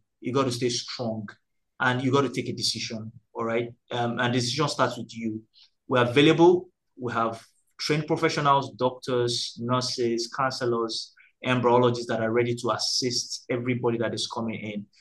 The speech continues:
So I want you to stay strong. I want you to have that belief, that strong belief that we're here to support you. And because we have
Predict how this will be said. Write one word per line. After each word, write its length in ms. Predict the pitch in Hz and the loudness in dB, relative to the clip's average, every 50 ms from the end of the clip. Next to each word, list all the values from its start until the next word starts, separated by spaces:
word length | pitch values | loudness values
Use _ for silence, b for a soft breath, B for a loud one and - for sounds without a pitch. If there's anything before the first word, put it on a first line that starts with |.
| b b b | b b b
So 380 | - - 139 131 127 120 120 120 - - - | -2 2 4 4 4 4 2 0 -6 -4 0
I 100 | 127 127 | 2 4
want 180 | 131 147 156 160 | 4 4 4 4
you 60 | 160 | 2
to 80 | 147 139 | 2 0
stay 200 | 143 - 147 135 | 0 0 0 -2
strong. 480 | - - - - - 127 127 139 139 | -2 -4 -6 -4 -2 -2 0 0 2
I 60 | 123 127 | 2 2
want 140 | 139 143 135 | 2 2 2
you 60 | 127 | 4
to 60 | 117 | 4
have 140 | 135 131 127 | 4 4 4
that 180 | 127 - - | 2 0 0
belief, 340 | 117 117 110 110 120 135 135 | -2 -4 -4 -2 0 0 2
that 140 | 135 131 131 | 4 2 2
strong 240 | - - 131 123 120 | 2 0 -4 -4 -2
belief 260 | 113 113 113 120 120 120 | -4 -2 0 0 0 2
that 100 | 117 113 | 2 2
we're 180 | 117 113 113 113 - - | 2 2 0 -2 -4 -4
here 120 | - 131 127 | -4 -4 -4
to 120 | - 113 | -2 -2
support 440 | - - - 110 - - 113 117 - - | -2 -2 -2 -4 -4 -8 -8 -8 -8 -8
you. 200 | 113 113 117 - b b b b b b b - | -8 -10 -10 -12 b b b b b b b 0
And 160 | 135 135 139 | 2 4 4
because 560 | 139 135 139 156 151 147 143 - - - - 139 | 2 2 4 4 4 4 4 2 0 -2 -2 0
we 140 | 135 135 135 | 0 0 0
have 420 | 135 147 156 151 151 151 147 - | 0 2 2 4 4 2 0 -6